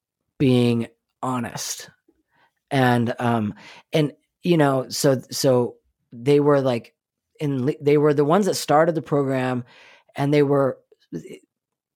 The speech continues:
it, it kind of had a little bit of a cultish type vibe in how, how,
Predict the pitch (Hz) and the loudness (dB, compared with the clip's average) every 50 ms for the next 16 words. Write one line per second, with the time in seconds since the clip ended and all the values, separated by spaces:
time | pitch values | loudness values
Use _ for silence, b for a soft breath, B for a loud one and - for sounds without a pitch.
0 | _ _ _ _ - - 165 156 - 180 170 170 - _ - 175 151 - - - | _ _ _ _ -6 -6 -6 -4 -4 -4 -6 -6 -8 _ -8 -8 -8 -8 -8 -6
1 | - - 202 220 226 190 139 135 156 147 135 120 120 139 147 156 147 131 143 139 | -2 0 2 2 2 2 2 2 2 2 2 2 2 2 2 2 2 2 2 2
2 | 139 131 123 117 - - - 135 127 120 - 143 135 127 - - - - - - | 2 2 0 -2 -6 -4 -2 0 0 0 2 0 0 0 0 -4 -6 -8 -4 -2
3 | 127 127 117 110 104 104 107 107 107 120 147 165 165 180 175 - b b b b | 0 0 0 -2 -4 -6 -4 -2 0 0 0 0 0 -4 -8 -10 b b b b
4 | b b b b _ _ - 156 151 139 127 123 131 147 156 147 143 147 139 - | b b b b _ _ 0 0 2 2 2 2 2 2 4 4 4 2 2 -2
5 | - _ - - - - 131 139 139 139 143 139 - | -6 _ -12 -8 -6 -2 0 2 4 4 4 2 2